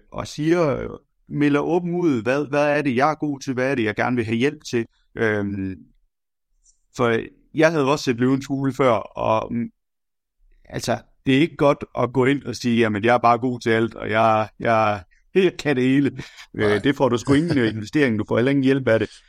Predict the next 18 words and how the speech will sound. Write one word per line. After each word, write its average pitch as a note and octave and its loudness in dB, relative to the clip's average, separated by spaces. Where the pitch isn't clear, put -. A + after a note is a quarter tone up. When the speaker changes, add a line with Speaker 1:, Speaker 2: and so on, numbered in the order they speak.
Speaker 1:
Øhm, G2 0
så, A#2 -2
så, A#2+ -2
så B2 0
jeg D3 2
kørte F3 2
det D#3 0
egentlig A#2+ 2
meget A#2+ 4
med, G#2 0
med B2 0
ydmyghed, D#3+ 2
kan C3 0
man B2 0
sige, D3 -2
og G#2 0
med, G#2 2
øh, F#2+ -2